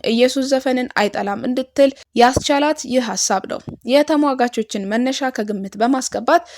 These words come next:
ሐሳቡን አብላሉት። በኮሜንትም ሐሳባችሁን አሳውቁ። ዘሪቱ ከበደ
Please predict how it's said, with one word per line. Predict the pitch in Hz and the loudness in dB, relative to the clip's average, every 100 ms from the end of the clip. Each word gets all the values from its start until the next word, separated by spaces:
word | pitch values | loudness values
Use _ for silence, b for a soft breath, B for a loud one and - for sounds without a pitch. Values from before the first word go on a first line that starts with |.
| B B - | B B -2
ሐሳቡን | 262 - 294 294 269 | 0 2 2 2 2
አብላሉት። | 233 220 214 277 - 202 | 2 2 2 -2 -4 -2
በኮሜንትም | 226 - 262 262 262 269 320 302 | -2 0 0 0 -2 -2 -2 -4
ሐሳባችሁን | 208 - 202 202 214 254 262 285 | -10 -6 -4 -4 -4 -6 -6 -8
አሳውቁ። | - 196 - - - _ _ | -10 -8 -10 -12 -18 _ _
ዘሪቱ | 269 330 330 330 | 6 6 4 2
ከበደ | 320 285 269 | 2 4 4